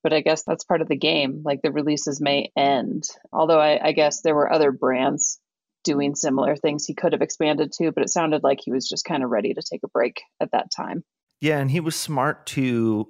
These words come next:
Speaker 2: recognize that he was using a brand name in his U R L, and eventually somebody might come knocking and say, "Knock that off."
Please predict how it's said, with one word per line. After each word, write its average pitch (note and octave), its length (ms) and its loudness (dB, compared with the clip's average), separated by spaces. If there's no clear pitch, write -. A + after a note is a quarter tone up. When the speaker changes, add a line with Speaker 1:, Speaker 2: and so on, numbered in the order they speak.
Speaker 2:
recognize A#2 920 -2
that G2 380 2
he - 260 -4
was A#2 220 0
using A#2+ 320 2
a A2 40 0
brand A2+ 420 0
name A2+ 280 2
in F#2+ 80 0
his F#2+ 200 -6
U A2 140 2
R G2 160 2
L, - 280 0
and G#2 520 -2
eventually A#2 500 -2
somebody A2 380 0
might G#2 220 -2
come G2 240 -2
knocking G#2 500 -2
and G2 100 -2
say, F#2+ 400 -2
"Knock F#2 260 -4
that F#2+ 140 2
off." G#2+ 460 0